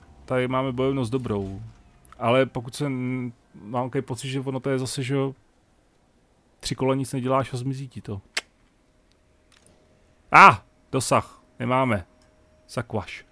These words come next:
Sakvaš, nevadí, pojedem tam stejně. Eh, Namas to je, Namas tam jede. Dobrý. V Černém Kragu, co já můžu dělat? Tady můžu ještě vylepšit trpasličí důl.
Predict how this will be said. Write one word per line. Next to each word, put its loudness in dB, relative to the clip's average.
Sakvaš, -10
nevadí, 2
pojedem 0
tam -2
stejně. -4
Eh, 8
Namas 4
to 0
je, 2
Namas -6
tam -4
jede. -6
Dobrý. -8
V -14
Černém 0
Kragu, 2
co -2
já 4
můžu -2
dělat? 2
Tady 0
můžu -2
ještě -4
vylepšit -2
trpasličí -2
důl. 2